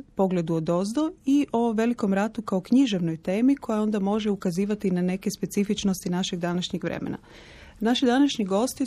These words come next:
su spisateljica Sibila Petlevski, autorica trilogije Tabu, koji se sastoji od romana Vrijeme laži, Bilo nam je tako lijepo i Stanje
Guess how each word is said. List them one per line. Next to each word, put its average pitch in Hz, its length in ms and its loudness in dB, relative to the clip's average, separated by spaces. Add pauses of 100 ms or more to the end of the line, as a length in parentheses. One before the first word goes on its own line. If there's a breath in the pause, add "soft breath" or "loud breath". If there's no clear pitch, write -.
(120)
su 220 340 -2
spisateljica 214 720 -4
Sibila 196 380 -2
Petlevski, 214 600 -4
autorica 202 520 -2
trilogije 190 560 0
Tabu, 180 540 -2
koji 202 160 0
se 196 140 -4
sastoji 220 400 0
od 185 80 0
romana 190 440 2
Vrijeme 180 360 0
laži, 220 400 0
Bilo 196 220 2
nam 180 160 2
je 175 60 -2
tako 185 300 -4
lijepo 190 340 -2
i 180 40 0
Stanje 175 320 -2